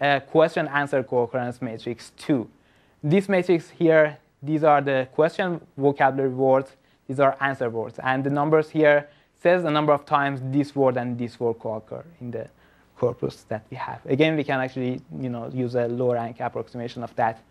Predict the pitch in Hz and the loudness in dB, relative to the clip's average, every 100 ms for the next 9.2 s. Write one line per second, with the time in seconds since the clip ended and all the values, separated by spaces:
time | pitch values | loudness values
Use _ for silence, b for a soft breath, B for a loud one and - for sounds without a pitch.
0 | b b b 123 117 117 110 113 110 - | b b b -4 -2 -2 0 0 -2 -8
1 | b - 165 151 165 175 202 202 165 - | b 4 6 6 4 4 4 2 -2 -10
2 | _ _ - 147 147 185 160 147 143 143 | _ _ -10 -4 0 2 0 -2 -6 -4
3 | 143 170 151 127 123 117 - 117 127 - | -2 -2 -2 -6 -8 -8 -6 -6 -8 -10
4 | 113 123 117 113 107 - _ _ _ _ | -6 -4 -2 -2 -4 -8 _ _ _ _
5 | _ _ _ _ _ _ - 131 120 117 | _ _ _ _ _ _ 0 2 2 -2
6 | 117 - 139 127 120 127 110 110 123 - | -6 -4 2 2 0 -4 -12 -14 -18 -14
7 | 127 123 123 120 113 117 120 120 117 117 | -10 -10 -6 -6 -4 -4 -6 -4 -6 -4
8 | 113 110 107 110 110 _ 113 - 117 151 | -6 -8 -12 -16 -18 _ -16 -14 -16 -14
9 | - - | -18 -20